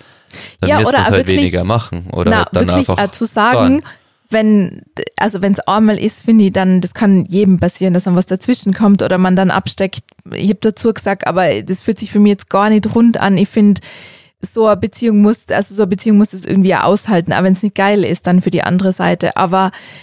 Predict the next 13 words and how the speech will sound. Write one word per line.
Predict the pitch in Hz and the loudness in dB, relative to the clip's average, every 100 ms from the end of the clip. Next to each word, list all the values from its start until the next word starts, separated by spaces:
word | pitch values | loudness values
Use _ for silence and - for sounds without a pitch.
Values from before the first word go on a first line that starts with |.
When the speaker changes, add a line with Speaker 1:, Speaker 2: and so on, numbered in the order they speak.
| _ | _
Speaker 2:
äh, | - 185 185 170 | -2 0 0 -2
wenn | - 151 196 196 196 | -8 -4 0 4 2
das | 190 | 2
halt | 202 - | -2 -2
öfter | 240 - 202 | -4 -2 -4
ist, | - - | -2 -6
dass | 190 | -2
er | 196 | 0
nicht | 196 | 0
so | - | 0
verlässlich | 185 175 196 - 214 - | -2 0 0 -2 -4 -2
ist, | - 233 - | -2 -4 -2
dann | 196 196 190 | 0 2 2